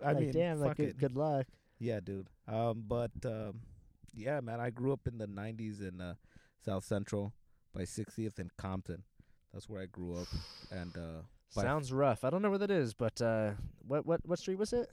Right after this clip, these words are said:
Speaker 1: sixtieth and Compton.
Speaker 2: Yeah, if there's a number and it's above fifty, it's a dangerous street, <laughs>
Speaker 1: Oh, I thought
Speaker 2: a hundred percent of the time.
Speaker 1: It's, I feel like the Compton part is the one that gives it away, the sixtieth and Compton.
Speaker 2: But
Speaker 1: But
Speaker 2: it's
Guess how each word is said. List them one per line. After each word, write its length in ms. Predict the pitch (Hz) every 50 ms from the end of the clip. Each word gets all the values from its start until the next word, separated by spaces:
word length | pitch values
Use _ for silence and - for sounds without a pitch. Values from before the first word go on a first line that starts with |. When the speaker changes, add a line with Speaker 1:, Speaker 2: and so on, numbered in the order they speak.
| - -
Speaker 1:
sixtieth 500 | - - - 123 - - 120 113 104 -
and 100 | 104 98
Compton. 420 | - - 113 123 120 - 131 135 143
Speaker 2:
Yeah, 220 | 147 147 135 127
if 60 | 123
there's 200 | - 147 151 -
a 20 | 180
number 300 | 165 165 170 170 165 175
and 100 | 165 156
it's 140 | 131 - -
above 360 | - 139 123 - 143 147 143 -
fifty, 380 | - 165 143 - - 120 113
it's 140 | 110 - -
a 200 | 117 113 110 107
dangerous 500 | 104 - 127 139 135 123 123 131 120 -
street, 380 | - - 127 120 113 110 101 -
<laughs> 40 | -
Speaker 1:
Oh, 20 | 131
I 20 |
thought 180 | - - - -
Speaker 2:
a 20 | 120
hundred 160 | - 127 143 -
percent 260 | 143 - - 147 135
of 60 | 135
the 80 | 127 120
time. 320 | 135 127 123 120 113 107 _ -
Speaker 1:
It's, 220 | - 139 127 - 131 -
I 100 | 139 147
feel 160 | 139 - 180
like 240 | 175 160 131 127 127
the 140 | 120 131 127 -
Compton 420 | - 156 147 160 156 - 139 120 120
part 220 | - 135 117 110
is 80 | 113 101
the 80 | 120 113
one 80 | 110
that 100 | 104 104
gives 240 | 101 107 113 110 104
it 80 | 113 110
away, 300 | 101 107 113 110 110 98
the 100 | 101 117
sixtieth 480 | - - 120 - - - 120 110 -
and 140 | 104 101 -
Compton. 500 | - - 107 107 110 - - - - 104 _ _ - -
Speaker 2:
But 220 | 127 131 131 -
Speaker 1:
But 80 | - 143
Speaker 2:
it's 240 | 135 98 113 -